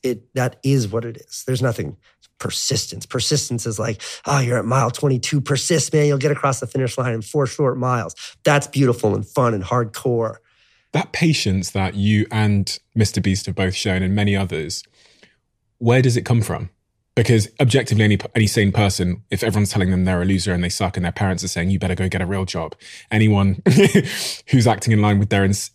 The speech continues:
Speaker 2: their apparent incentives in that moment would quit.
Speaker 1: I, I think very simply it comes for, for me,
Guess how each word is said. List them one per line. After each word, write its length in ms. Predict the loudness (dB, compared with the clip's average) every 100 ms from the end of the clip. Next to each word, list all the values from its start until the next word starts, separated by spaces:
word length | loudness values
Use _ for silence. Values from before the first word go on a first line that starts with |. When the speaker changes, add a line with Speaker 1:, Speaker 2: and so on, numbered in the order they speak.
| -10 -4
Speaker 2:
their 160 | 0 0
apparent 420 | 0 0 2 2
incentives 480 | 0 0 0 0 0
in 100 | 0
that 100 | 2
moment 400 | 2 2 0 -4 _ _
would 180 | -2 -2
quit. 380 | 0 -2 -2 -10 _ _ _ _ _ -12 -10
Speaker 1:
I, 400 | -2 2 2 4
I 140 | 2 4
think 280 | 2 0
very 340 | 2 4 4 2
simply 540 | 0 0 0 0 0
it 160 | -2 -2
comes 300 | -2 -2 -2
for, 320 | 0 0 0
for 180 | 0 2
me, 600 | 2 2 2 0 -4